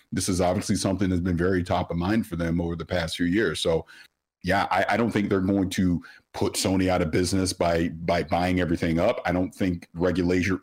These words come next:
regulators will allow them to do that regardless, but I do think they will acquire some more studios moving forward for sure.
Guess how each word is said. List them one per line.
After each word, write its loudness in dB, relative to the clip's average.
regulators 0
will -2
allow 2
them 2
to 0
do 2
that 0
regardless, 0
but 0
I 0
do 2
think 2
they 2
will 2
acquire 0
some -2
more -2
studios -6
moving -8
forward -8
for -8
sure. -4